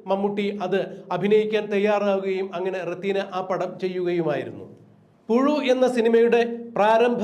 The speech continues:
പ്രവർത്തനങ്ങൾ നടക്കുന്നതിനിടയിൽ ഇതിൻ്റെ തിരക്കഥയെക്കുറിച്ചും കഥയെക്കുറിച്ചും ചോദിച്ചറിഞ്ഞ ഷർഷാദ് ഇത് ഒരുപാട് ഒച്ചപ്പാടുകൾക്ക് വഴിവെക്കും എന്നുള്ള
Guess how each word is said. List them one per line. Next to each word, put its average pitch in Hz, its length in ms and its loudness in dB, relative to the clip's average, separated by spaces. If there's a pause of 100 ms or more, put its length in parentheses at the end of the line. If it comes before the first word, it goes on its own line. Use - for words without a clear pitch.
(140)
പ്രവർത്തനങ്ങൾ 220 640 2
നടക്കുന്നതിനിടയിൽ 208 840 2 (640)
ഇതിൻ്റെ 226 300 0 (220)
തിരക്കഥയെക്കുറിച്ചും 226 960 0 (120)
കഥയെക്കുറിച്ചും 226 680 0 (120)
ചോദിച്ചറിഞ്ഞ 208 600 0 (380)
ഷർഷാദ് 214 560 0 (160)
ഇത് 208 140 2 (180)
ഒരുപാട് 208 400 0 (160)
ഒച്ചപ്പാടുകൾക്ക് 208 800 0
വഴിവെക്കും 202 420 -2 (100)
എന്നുള്ള 185 240 -2